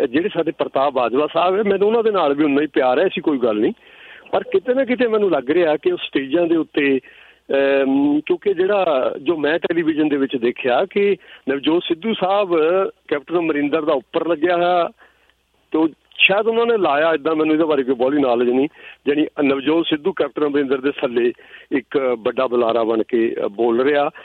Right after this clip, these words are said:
ਔਰ ਦੂਜੇ ਪਾਸੇ ਬੋਲੇ ਪ੍ਰਤਾਪ ਬਾਜਵਾ ਸਾਹਿਬ ਵੀ ਹੈਗੇ ਆ, ਲੇਕਿਨ ਉਹਦੇ ਨਾਲ ਨਹੀਂ ਖੜੇ ਉਹ, ਜਿੱਥੇ ਜਿੱਥੇ ਉਹ ਖੜੇ ਆ। ਔਰ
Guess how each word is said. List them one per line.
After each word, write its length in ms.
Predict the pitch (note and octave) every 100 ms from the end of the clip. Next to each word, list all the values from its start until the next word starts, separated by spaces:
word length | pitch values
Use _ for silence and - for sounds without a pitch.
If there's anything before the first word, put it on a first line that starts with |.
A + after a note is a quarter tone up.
| - -
ਔਰ 180 | - D#3
ਦੂਜੇ 360 | B2+ B2+ B2 F#3
ਪਾਸੇ 600 | G3 G3 - G#3+ G#3+ G3+
ਬੋਲੇ 500 | A#2 A#2 A2+ D#3 F#3
ਪ੍ਰਤਾਪ 400 | E3 B2+ C3 C3
ਬਾਜਵਾ 340 | A#2+ A2 F3 F#3+
ਸਾਹਿਬ 180 | A3
ਵੀ 140 | G3+ G#3
ਹੈਗੇ 240 | G3 F#3+
ਆ, 40 | A3+
ਲੇਕਿਨ 280 | G#3 A3
ਉਹਦੇ 260 | A3 A3+ A#3
ਨਾਲ 800 | F3+ A#2+ B2+ D#3+ G3 G3 G3 - - D3
ਨਹੀਂ 280 | D#3+ D#3+
ਖੜੇ 400 | - D3 D#3 A2+ -
ਉਹ, 480 | A#2 A#2 - - G1+ -
ਜਿੱਥੇ 420 | G1+ A#2 C#3 D3
ਜਿੱਥੇ 220 | C3+ -
ਉਹ 120 | C#3+
ਖੜੇ 320 | D#3 C3+ D3 A2+
ਆ। 60 | G#2+ - - - - -
ਔਰ 280 | D#3 D#3+